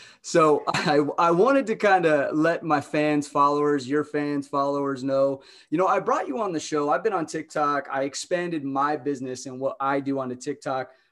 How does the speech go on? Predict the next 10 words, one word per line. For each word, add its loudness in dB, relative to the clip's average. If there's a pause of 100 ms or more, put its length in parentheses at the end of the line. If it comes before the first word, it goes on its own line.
right? 0 (120)
Just -14
like -6
everyone -2
else, -2
right -4
around -2
quarantine, -2
around -6
the, -6